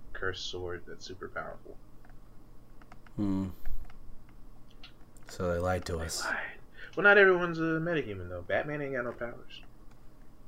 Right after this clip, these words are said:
Speaker 2: That's true. But he's Batman.
Speaker 1: Yeah, he's fucking Batman. That's his power. He's rich.
Speaker 2: I, I gotta, we, I gotta say, we gotta stop using that as an excuse for Batman. He's Batman.
Speaker 1: He's Batman. He can do whatever the fuck he wants. He's got contingency plans. Eh.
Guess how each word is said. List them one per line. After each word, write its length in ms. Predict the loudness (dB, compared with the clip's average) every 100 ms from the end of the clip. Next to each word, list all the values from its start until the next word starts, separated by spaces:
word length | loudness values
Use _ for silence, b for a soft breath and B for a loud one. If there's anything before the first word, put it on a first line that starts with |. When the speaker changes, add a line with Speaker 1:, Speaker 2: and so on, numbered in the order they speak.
| -6
Speaker 2:
That's 160 | -4
true. 260 | 4 6 4 0 -4 -2 -2 -6 -8 b b b b b b -2
But 120 | 2
he's 140 | 6
Batman. 380 | 10 10 8 -2 -6
Speaker 1:
Yeah, 80 | -8
he's 100 | -6
fucking 280 | -4 -4 0
Batman. 380 | 0 0 2 2
That's 160 | 0
his 100 | -4
power. 300 | 2 4 4
He's 180 | 0 0
rich. 220 | 2 2 B B 12
Speaker 2:
I, 180 | 12 12
I 60 | 12
gotta, 220 | 12 12 8
we, 220 | 4 8
I 80 | 12
gotta 160 | 12 12
say, 200 | 12 10
we 120 | 12
gotta 160 | 12 12
stop 360 | 10 6 6 -2 -2
using 320 | 0 2 4
that 140 | 6 6
as 140 | 4
an 60 | 0
excuse 460 | -2 -2 -2 -2
for 160 | -2 -2
Batman. 640 | 2 4 4 6 6 4 -2 -12 -12 -10 2
He's 120 | 12
Batman. 460 | 12 12 12 6 0
Speaker 1:
He's 120 | -6 2
Batman. 300 | 4 4 0
He 40 |
can 80 | -6
do 120 | -2
whatever 200 | 2 2
the 80 | 0
fuck 220 | -2 -2
he 60 | -2
wants. 280 | -4 -4 -6
He's 100 | -2
got 180 | -2 0
contingency 500 | -2 -2 -2 -6 -8
plans. 420 | -8 -8 -8 -8
Eh. 380 | -4 -2 -2